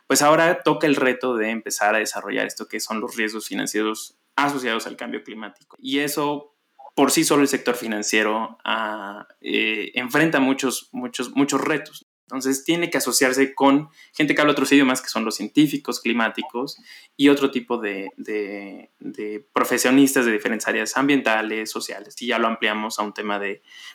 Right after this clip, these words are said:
no solo de medio ambiente, sino también de aspectos sociales y de gobernanza. Entonces, eh, con tu experiencia, y yo creo que es, es uno de los pocos conceptos que tal vez ya empieza a alcanzar cierto consenso,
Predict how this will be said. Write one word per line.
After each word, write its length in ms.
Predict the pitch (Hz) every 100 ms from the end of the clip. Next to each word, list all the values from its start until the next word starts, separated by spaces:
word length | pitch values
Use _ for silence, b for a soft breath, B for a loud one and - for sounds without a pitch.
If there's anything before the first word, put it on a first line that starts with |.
| _
no 180 | - 139
solo 160 | 131 117
de 100 | 107
medio 200 | 110 110
ambiente, 340 | 120 117 -
sino 200 | - 107
también 300 | - 101 104
de 60 | 104
aspectos 380 | - 104 107 104
sociales 440 | 107 104 104 -
y 40 | 104
de 100 | 98
gobernanza. 540 | 95 92 107 104 - _ _ _ B B B B B
Entonces, 600 | - 175 185 175 - _ - _ _ _ _ - -
eh, 380 | 139 135 131 135 - _ _ _ _
con 200 | - 156
tu 60 | 165
experiencia, 840 | - 170 170 196 190 196 185 185 -
y 140 | 147
yo 140 | 143 143
creo 160 | 160
que 320 | 139 123 120 -
es, 280 | 143 - -
es 120 | 147
uno 120 | 165
de 60 | 139
los 160 | 117
pocos 280 | - 151 147
conceptos 400 | 120 123 120 -
que 80 | -
tal 200 | - 120
vez 180 | 120 117
ya 160 | 117
empieza 680 | 117 113 117 117 113 - - -
a 720 | 107 107 104 104 101 101 -
alcanzar 460 | 113 117 127 139 135
cierto 300 | 139 139 -
consenso, 640 | 110 - 110 107 123